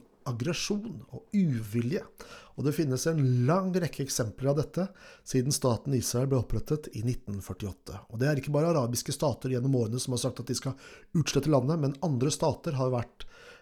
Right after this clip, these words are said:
eh, har snudd ryggen til når de har blitt nesten utslettet, for eksempel Yom Kippur-krigen i nitten syttitre. Det finnes masse eksempler på det her, men, men hva er dette for noe? Og hva er det også som gjør at dette jødehatet eksisterer gjennom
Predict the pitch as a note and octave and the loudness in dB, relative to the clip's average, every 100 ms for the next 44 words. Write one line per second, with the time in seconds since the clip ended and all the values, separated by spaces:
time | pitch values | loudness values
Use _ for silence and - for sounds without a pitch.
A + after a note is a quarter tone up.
0 | - A#2+ A#2 C3 B2+ - A2+ A2+ D#3 E3+ | -8 -6 0 2 2 2 0 2 4 4
1 | E3+ F3 D3+ C3 B2+ B2 B2 B2+ B2+ B2 | 4 0 0 -2 0 2 2 0 0 0
2 | C3 - _ _ _ _ _ _ _ - | -4 -8 _ _ _ _ _ _ _ -18
3 | - C3+ C3+ C3+ C#3 B2 - A#2+ C3+ - | 0 0 2 0 4 4 4 0 0 -4
4 | C3 A2+ A2+ A2 B2+ C#3+ - C#3 C3+ A#2 | -2 -4 -2 0 0 2 0 2 2 2
5 | B2+ B2+ D3 G#2 A2 D3 B2+ C3+ C#3 C#3+ | 0 2 0 -4 -6 -6 -4 -4 -2 -2
6 | D3 F3 - - - - - - - - | 0 -2 -8 -20 -20 -18 -20 -20 -18 -4
7 | C#3 D#3 D#3 D#3+ - C3 C3 C3 B2 G#2+ | 0 2 2 2 2 2 2 0 2 0
8 | G#2+ C#3 - D3 D#3 D#3 C#3+ D3 D3 - | 0 -4 -2 0 2 2 2 0 -2 -6
9 | - G2 - _ - - - - - _ | -8 -8 -10 _ -20 -20 -20 -20 -20 _
10 | _ E3 F#3+ F#3 F3 C3+ - D#3+ - - | _ 2 6 6 6 2 -2 -4 -6 -8
11 | - D#3 B2+ A#2+ C3+ C#3+ - C3 C3 C3+ | -2 4 6 4 2 -2 -2 0 0 -4
12 | - C#3+ D#3+ A#2+ G#2 G#2+ G#2 - F3 - | -6 0 2 4 2 0 -2 -4 -6 -4
13 | - - B2+ G#2 B2 C#3+ A2 G2+ A2+ A#2+ | -4 0 2 2 0 0 0 -2 -2 -4